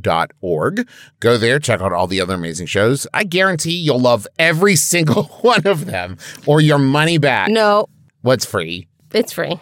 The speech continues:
Speaker 1: Okay.
Speaker 2: And I haven't listened to every single one of them. There's some nice new ones, though,
Speaker 1: That's
Speaker 2: that I
Speaker 1: true.
Speaker 2: wanna try.
Speaker 1: Go check 'em out. Um, if you're interested in other McElroy shows, you can go to mcelroy dot family. Go to bit dot L Y slash McElroy Tours.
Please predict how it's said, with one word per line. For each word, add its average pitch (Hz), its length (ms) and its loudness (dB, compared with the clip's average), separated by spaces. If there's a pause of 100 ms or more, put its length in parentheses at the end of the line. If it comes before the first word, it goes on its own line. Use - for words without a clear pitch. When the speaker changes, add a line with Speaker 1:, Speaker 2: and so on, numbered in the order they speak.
Speaker 1:
Okay. 240 320 -2
Speaker 2:
And 240 320 0
I 294 120 0
haven't 302 200 -2
listened 277 300 -4
to 220 40 0
every 190 180 -2
single 185 260 -6
one 180 160 0
of 185 40 -10
them. 185 140 -2
There's 190 180 -4
some 277 260 -4 (180)
nice 165 360 0
new 160 160 2
ones, - 280 -2
though, 127 160 -2
Speaker 1:
That's - 140 2
Speaker 2:
that 175 60 -2
I - 40 2
Speaker 1:
true. 143 80 4
Speaker 2:
wanna 156 120 2
try. 226 320 -4 (240)
Speaker 1:
Go 104 140 -2
check - 200 -4
'em 107 80 -2
out. 123 280 -4 (200)
Um, 123 200 0
if 113 100 -2
you're 131 120 0
interested 135 460 -2
in 113 120 -2
other 113 160 -4
McElroy 113 360 0
shows, 160 260 -2
you 151 80 -2
can 110 60 -4
go 95 80 -2
to 87 60 -6
mcelroy 87 540 -6
dot 90 280 -2 (100)
family. 98 800 -4 (280)
Go 135 200 2
to 127 180 -2
bit 147 380 -2
dot 123 260 -2
L 123 240 0
Y 120 220 2
slash 107 340 -4
McElroy 110 600 0
Tours. 208 420 2